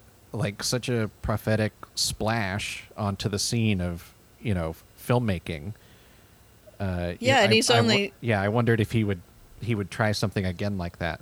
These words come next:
Speaker 1: but it doesn't really look like it.
Speaker 2: Yeah, and that he's only written four movies. Yeah. That's, uh, surprising considering he seemed to be quite good at it, but, uh, huh.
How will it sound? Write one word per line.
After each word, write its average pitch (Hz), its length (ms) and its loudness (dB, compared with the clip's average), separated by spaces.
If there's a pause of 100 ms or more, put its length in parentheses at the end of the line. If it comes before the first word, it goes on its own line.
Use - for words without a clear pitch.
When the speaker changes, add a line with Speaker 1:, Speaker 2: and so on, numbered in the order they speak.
Speaker 1:
but 50 220 -8 (180)
it - 80 -14
doesn't 107 220 -10
really 95 160 -8
look 101 180 -12
like - 200 -14
it. - 100 -12 (100)
Speaker 2:
Yeah, 226 200 0
and 208 120 0
that 220 120 4
he's 226 160 2
only 208 260 2
written 180 680 0
four 180 420 -2
movies. 165 720 -6 (320)
Yeah. 175 340 0 (1040)
That's, - 420 -4
uh, 160 460 0 (100)
surprising 190 680 2
considering 170 560 -8
he 165 100 -8
seemed - 260 -8
to 185 60 -10
be 165 120 -8
quite - 280 -4
good 202 160 -4
at 165 180 -4
it, - 160 -10
but, 156 220 -2 (880)
uh, 156 420 -6 (2250)
huh. 202 180 -4